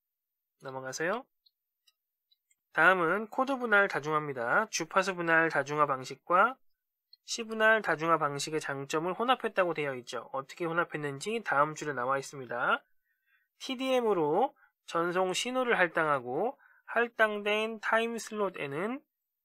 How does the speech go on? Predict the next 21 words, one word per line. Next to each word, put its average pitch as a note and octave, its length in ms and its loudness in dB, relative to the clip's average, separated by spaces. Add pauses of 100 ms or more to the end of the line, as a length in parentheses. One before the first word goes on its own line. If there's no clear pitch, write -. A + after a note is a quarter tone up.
(500)
에프디엠으로 D3+ 880 -4
할당하는 F#3 480 -2
방식이라고 C3+ 560 -6
되어 B2+ 220 -8
있습니다. A#2+ 460 -14 (600)
요게 C#3 200 -8
C고 F3+ 600 -4
요게 C3 540 -10 (920)
주파수 D3+ 380 -6
분할이죠. C3 400 -8 (880)
기존 G3+ 260 -2
방식들에 F3 540 4
비해서 C#3+ 460 0
품질과 F#3+ 720 2
보안성이 C#3 720 0
뛰어나다고 C#3 640 -2
되어 C3 240 -6
있습니다. B2 520 -10 (380)
코드 G#3 240 -4
분할 D#3 240 -2
다중화. C3 580 -4